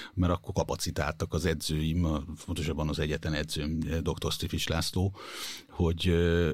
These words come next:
hogy, hogy ez, ezt meg kéne próbálni, meg ez, ez óriási dolog, és megvan rá az esély, pedig én akkor már azért az idősebbek közé tartoztam,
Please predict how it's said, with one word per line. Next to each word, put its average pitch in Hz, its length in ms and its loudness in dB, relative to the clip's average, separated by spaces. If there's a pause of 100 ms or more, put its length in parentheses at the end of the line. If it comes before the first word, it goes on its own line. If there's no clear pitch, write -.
hogy, 85 560 0
hogy 82 120 2
ez, 78 120 0
ezt 82 200 2
meg 90 100 0
kéne 80 220 2
próbálni, 85 520 2
meg 82 200 2
ez, - 120 -2
ez 82 120 0
óriási 87 480 2
dolog, 82 380 2
és 78 180 0
megvan 85 340 2
rá 80 160 0
az 80 100 -2
esély, 95 260 2
pedig 110 240 2
én 117 100 6
akkor 113 220 2
már 117 80 6
azért 113 200 6
az 104 80 2
idősebbek 90 600 2
közé 82 200 0
tartoztam, 113 760 2